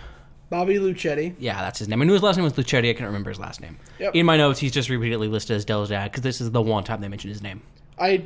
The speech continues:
Speaker 1: don't have any notes on what her brothers' names are.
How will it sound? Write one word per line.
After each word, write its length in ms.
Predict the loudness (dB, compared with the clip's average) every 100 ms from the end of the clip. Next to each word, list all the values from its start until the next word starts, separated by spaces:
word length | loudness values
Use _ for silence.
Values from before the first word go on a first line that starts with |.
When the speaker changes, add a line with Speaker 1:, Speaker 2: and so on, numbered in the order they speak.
| -2
Speaker 1:
don't 300 | -2 -2 -4
have 220 | -6 -6
any 180 | -6 -6
notes 240 | -6 -6
on 100 | -6
what 100 | -6
her 80 | -8
brothers' 360 | -8 -6 -6 -6
names 280 | -8 -8
are. 260 | -6 -6 -8